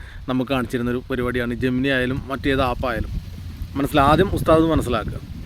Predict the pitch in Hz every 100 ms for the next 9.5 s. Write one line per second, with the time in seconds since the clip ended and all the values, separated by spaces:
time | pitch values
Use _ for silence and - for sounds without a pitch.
0 | - - - 139 156 220 220 - 190 180
1 | 147 143 147 139 147 143 131 131 127 -
2 | 104 101 - - - - - - - -
3 | - 147 147 113 - - - - - -
4 | - 151 165 180 175 175 175 175 - -
5 | - - - - 151 175 - 185 196 196
6 | 196 185 123 135 156 160 156 160 - 180
7 | 165 156 - 175 180 160 160 160 156 165
8 | 160 160 151 160 156 147 156 151 127 143
9 | 147 131 113 95